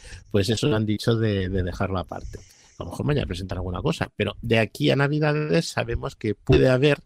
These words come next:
vamos a dejarlo por el puede, porque siempre me puedo yo equivocar, o la gente se puede equivocar, un nuevo Apple T V y una nueva colección de HomePods, que el HomePod Mini ya tiene más de dos años,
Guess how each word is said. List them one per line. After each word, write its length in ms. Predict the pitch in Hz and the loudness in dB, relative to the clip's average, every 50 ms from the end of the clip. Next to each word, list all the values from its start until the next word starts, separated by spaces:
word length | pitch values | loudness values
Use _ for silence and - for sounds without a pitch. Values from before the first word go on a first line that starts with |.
| _ - - - - - - | _ -20 -20 -20 -20 -20 -14
vamos 180 | - 92 90 - | -10 -8 -6 -6
a 40 | 95 | -4
dejarlo 240 | - - 101 101 90 | -4 -2 -4 -2 -2
por 120 | 98 95 | -2 -2
el 100 | 95 - | -4 -2
puede, 220 | - 120 117 113 | 0 0 0 0
porque 200 | 117 123 98 82 | 0 0 -2 -4
siempre 240 | - - 87 90 90 | -4 -6 -6 -6 -6
me 120 | 90 92 92 | -6 -6 -6
puedo 360 | 92 95 92 90 90 90 90 | -4 -4 -4 -2 -2 -2 -2
yo 240 | 90 90 92 90 92 | -2 -2 -2 -2 -4
equivocar, 500 | 90 90 - 95 95 - - 160 143 110 | -4 -6 -6 -6 -2 2 2 4 4 2
o 80 | 90 | 0
la 80 | 87 85 | -4 -6
gente 200 | 85 90 90 95 | -8 -8 -6 -6
se 60 | 87 | -4
puede 120 | 90 95 | -4 -4
equivocar, 340 | 95 98 107 101 143 147 143 - - - - - - - - - - - - _ _ - - - _ | -4 -2 -2 0 0 -2 -2 -4 -12 -20 -20 -20 -20 -20 -20 -20 -20 -20 -20 _ _ -20 -20 -6 _
un 220 | - 113 110 110 | 2 4 4 6
nuevo 240 | 117 117 117 117 120 | 6 6 6 6 6
Apple 320 | 113 107 - 120 113 107 | 4 4 2 0 -2 0
T 120 | - 120 117 | 0 0 0
V 380 | 113 127 135 147 160 196 202 - _ | 2 0 0 2 0 0 -2 -6 _
y 120 | - 110 107 | -4 -2 0
una 160 | 101 101 95 | 0 2 2
nueva 220 | 98 98 101 101 | 2 2 0 0
colección 440 | 95 104 95 87 - - 98 90 92 | 0 -2 -2 -4 -4 -4 -4 -2 -2
de 80 | 95 95 | -4 -4
HomePods, 540 | - - 90 78 - - - - - - - | -4 -6 -8 -8 -10 -14 -14 -14 -14 -16 -14
que 100 | - - | -14 -12
el 60 | - | -10
HomePod 320 | - 98 90 - 92 - - | -10 -10 -10 -10 -12 -12 -12
Mini 200 | 82 92 101 110 | -12 -8 -4 -4
ya 100 | 107 90 | -2 -2
tiene 140 | 90 87 | -2 -4
más 120 | 92 95 92 | -6 -6 -4
de 80 | 95 | -6
dos 240 | 87 76 78 - - | -6 -6 -8 -8 -6
años, 480 | 120 110 90 - - - - - - | -6 -6 -6 -8 -12 -14 -16 -16 -16